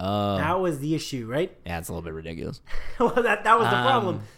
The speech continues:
Speaker 2: The problem is he called them amusement parks. They're not, these are not films. These are amusement parks. And so the, I don't understand. You can call them amusement park films because that, you're right.
Speaker 1: Yeah.
Speaker 2: He's not incorrect.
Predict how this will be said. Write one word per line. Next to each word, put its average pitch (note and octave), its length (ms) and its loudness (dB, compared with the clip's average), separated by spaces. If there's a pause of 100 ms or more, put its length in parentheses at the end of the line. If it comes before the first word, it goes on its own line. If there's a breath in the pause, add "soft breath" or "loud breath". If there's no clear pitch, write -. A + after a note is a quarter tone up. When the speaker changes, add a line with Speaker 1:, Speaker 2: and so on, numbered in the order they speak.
Speaker 2:
The E3+ 80 -8
problem G#3 340 8
is F#3 140 0
he E3+ 80 2
called E3+ 280 2
them D#3 140 2
amusement D#3 420 0
parks. C3 280 2
They're C#3 160 -2
not, D3 280 -2
these D#3 180 -2
are D#3 60 0
not C3+ 220 -2
films. A#2 480 -4 (320 soft breath)
These C3 160 -2
are C#3+ 80 2
amusement B2+ 380 -4
parks. - 420 -10
And B2+ 160 -8
so D3 180 0
the, C#3+ 140 -8 (680 soft breath)
I D#3+ 100 -6
don't F#3 140 4
understand. E3 520 0
You D3+ 160 -2
can F3+ 140 -4
call G#3 160 6
them F#3+ 120 4
amusement D3+ 320 4
park A#2+ 200 6
films E3+ 540 -4 (560)
because C3 360 -4
that, B2 280 -4
you're C3 120 -4
right. C#3 260 2
Speaker 1:
Yeah. E3+ 200 0
Speaker 2:
He's C#3+ 160 -2
not D3+ 160 2
incorrect. C3+ 520 -4